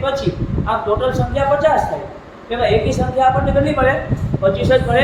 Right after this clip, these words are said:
કે નહીં? તો ડાયરેક્ટ શું લખી શકું કે ભાઈ એન બરાબર પચીસ. અથવા તો આમ ખબર ના પડતી હોય તો તમારે એન ગોતવા પડે. કયા સૂત્રની મદદથી? તો કે એન બરાબર એ વત્તા એન માઇનસ વન into ડી. એ આપેલા છે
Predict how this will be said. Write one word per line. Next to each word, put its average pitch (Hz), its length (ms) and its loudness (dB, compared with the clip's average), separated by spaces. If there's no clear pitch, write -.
કે 302 80 2
નહીં? 277 220 0
તો 208 80 -2
ડાયરેક્ટ 247 480 2
શું 269 160 -2
લખી 269 180 -2
શકું 269 300 0
કે 247 80 -4
ભાઈ 233 300 0
એન 202 160 -2
બરાબર 233 500 2
પચીસ. - 580 2
અથવા - 540 0
તો 254 140 0
આમ 233 180 0
ખબર 202 200 -2
ના 220 180 0
પડતી 170 320 0
હોય - 220 2
તો 180 80 -6
તમારે 185 320 0
એન 202 240 0
ગોતવા 233 300 0
પડે. 254 280 0
કયા 247 180 0
સૂત્રની 247 320 -6
મદદથી? 240 500 -6
તો 226 120 -8
કે 220 120 -4
એન 254 220 0
બરાબર - 360 0
એ 220 80 6
વત્તા 196 480 0
એન - 240 -2
માઇનસ 196 380 0
વન 220 280 -2
into - 300 -4
ડી. - 260 -2
એ - 120 4
આપેલા 220 460 2
છે 214 160 0